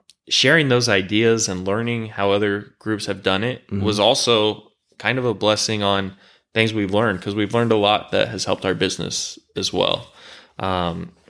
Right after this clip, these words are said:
Speaker 1: so yeah, you try to keep that brave face and, uh, but inside you're like, "What are we gonna do tomorrow? Like, what shoe is gonna drop?" And, you know, I found myself, like,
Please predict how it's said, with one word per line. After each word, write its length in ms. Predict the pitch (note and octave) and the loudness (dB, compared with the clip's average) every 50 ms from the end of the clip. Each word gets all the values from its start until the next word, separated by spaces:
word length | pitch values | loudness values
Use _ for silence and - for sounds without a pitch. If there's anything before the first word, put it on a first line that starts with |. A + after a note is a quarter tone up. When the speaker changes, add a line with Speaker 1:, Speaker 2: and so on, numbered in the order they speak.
| _ _ _ _ _ _ _ _ _ _ - - - - | _ _ _ _ _ _ _ _ _ _ -18 -18 -14 -6
Speaker 1:
so 540 | - - - A#2+ A2 G#2+ G#2+ G#2 F#2+ - - _ _ _ _ _ _ | -4 0 2 4 4 4 4 2 0 -4 -8 _ _ _ _ _ _
yeah, 300 | C#2+ D#2+ G2+ A#2+ B2 G#2+ | -14 -6 0 0 0 0
you 180 | F#2+ G2+ G#2 G#2 | 0 -2 -4 -4
try 220 | - - A#2+ B2+ | 0 0 0 0
to 80 | B2+ A#2+ | 0 -2
keep 260 | - - B2 A2 - | -4 -6 -8 -4 -2
that 240 | A2+ G#2 - - - | -2 -2 -2 -4 -4
brave 320 | - G2+ G2+ G#2+ G#2+ G#2+ | 0 0 2 2 0 -2
face 500 | - - - G2+ G2+ G#2+ G#2+ - - - | -6 -6 -4 -4 -4 -2 -4 -4 -4 -4
and, 300 | - F#2+ F#2+ F#2 F2+ F2 - - - - - - _ _ - | -4 -6 -8 -8 -10 -14 -16 -20 -20 -20 -20 -20 _ _ -10
uh, 360 | G#2 G#2+ G2 F#2+ F#2+ F#2 - - - - - A2 | -4 -2 -2 -2 -2 -4 -6 -10 -14 -14 -16 -4
but 180 | G#2+ A2+ A2+ A2 | 0 0 2 2
inside 540 | - B2 A#2+ A#2 - - B2 B2+ B2 A#2+ A2+ | 2 0 2 2 2 2 4 2 2 2 0
you're 140 | A2+ A2 | 0 -2
like, 160 | G#2+ G2 F#2 - | -2 -2 -4 -8
"What 280 | - G#2 G#2 B2 C3+ C#3 | -12 -6 -2 0 2 2
are 40 | |
we 100 | C3+ C3 | 2 0
gonna 200 | A#2+ B2 B2 C3 | 0 0 0 -2
do 180 | A#2+ A#2+ B2 B2+ | 0 0 0 0
tomorrow? 480 | A#2+ A#2 A2+ A2+ A2+ A#2 A2+ A2 G#2 G2+ | 0 0 0 2 2 4 4 4 2 2
Like, 180 | G#2 G2 G2 - | 0 -2 -4 -4
what 440 | G#2+ A2+ A#2+ B2+ A#2 - - - | -2 0 2 2 0 -2 -8 -8
shoe 320 | - - - C3+ C3 C3 B2 | -4 -2 2 2 2 2 2
is 100 | A#2 G#2+ | 0 0
gonna 240 | - A2+ A2 A2 A2 | 0 0 0 0 -2
drop?" 440 | F#2+ F#2 G#2+ A2 A2 G#2+ G2+ - - - | -2 0 0 2 2 2 0 -2 -4 -4
And, 320 | G#2+ G#2 G2+ G#2 G2+ G2 - - - - - - - - _ _ | 0 0 0 -2 -2 -8 -12 -16 -20 -20 -20 -20 -20 -20 _ _
you 80 | A2 A2 | -2 2
know, 220 | A#2 A2+ A2 G#2+ G2+ | 2 4 2 2 0
I 300 | G2+ G2 G#2+ C3 C3 B2 | 0 0 2 2 0 -2
found 300 | A#2 - - A2 G#2 G2+ | -4 -2 0 0 0 0
myself, 560 | G2 G2+ G2+ - - G#2 G#2 G#2+ G2+ - - | 0 -2 -2 -2 -4 -2 -4 -4 -6 -6 -4
like, 320 | G2 F#2+ F#2 F2+ - - | -4 -4 -4 -6 -8 -16